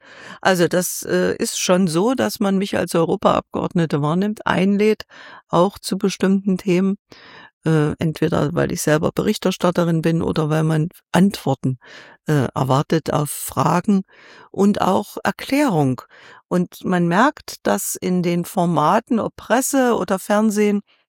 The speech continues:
wenig erklärt wird. Dafür hat man gar keine Zeit,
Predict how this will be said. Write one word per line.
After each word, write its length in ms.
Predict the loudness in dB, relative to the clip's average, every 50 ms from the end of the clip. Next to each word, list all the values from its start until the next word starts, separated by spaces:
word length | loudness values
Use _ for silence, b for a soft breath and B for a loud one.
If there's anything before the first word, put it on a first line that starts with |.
| _ _ _ _ -2
wenig 460 | 2 4 6 6 6 6 4 2 0
erklärt 580 | -2 -2 -2 -2 -2 0 0 0 0 -2 -4
wird. 360 | -2 -2 -2 -2 -6 -16 -20 _ b b b b b b b
Dafür 260 | -6 -4 -2 -2 -2
hat 140 | -2 0 0
man 140 | -2 0 0
gar 140 | 0 -2
keine 300 | 0 0 0 0 0 -2
Zeit, 760 | -4 -4 0 2 4 4 6 4 2 2 -2 -10 -16 -16 _